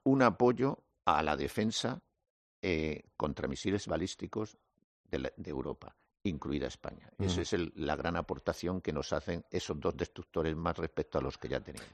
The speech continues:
Speaker 2: Voy a, eh, se nos acaba el tiempo. Le voy a dejar a mis compañeros que le hagan, eh, una pregunta a cada uno, pero, eh, hablamos de la Armada. Eh, mi última pregunta,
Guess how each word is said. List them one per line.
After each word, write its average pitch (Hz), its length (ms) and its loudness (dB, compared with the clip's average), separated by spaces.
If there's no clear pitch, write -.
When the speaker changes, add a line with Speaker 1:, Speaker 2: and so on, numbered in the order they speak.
Speaker 2:
Voy 98 200 6
a, 101 320 4
eh, 95 60 0
se 101 100 2
nos 95 140 2
acaba 127 220 8
el 123 60 4
tiempo. 120 220 8
Le 104 100 4
voy 113 100 6
a 127 60 6
dejar 123 160 4
a 120 40 6
mis 113 120 4
compañeros 110 360 4
que 107 80 6
le 107 60 6
hagan, 107 300 4
eh, 87 100 4
una 101 160 4
pregunta 101 260 6
a - 20 -6
cada 98 160 6
uno, 110 160 6
pero, 101 280 6
eh, 95 480 2
hablamos 113 360 4
de 120 80 6
la 113 60 6
Armada. 92 400 2
Eh, 95 260 -4
mi 98 120 4
última 113 300 4
pregunta, 92 500 0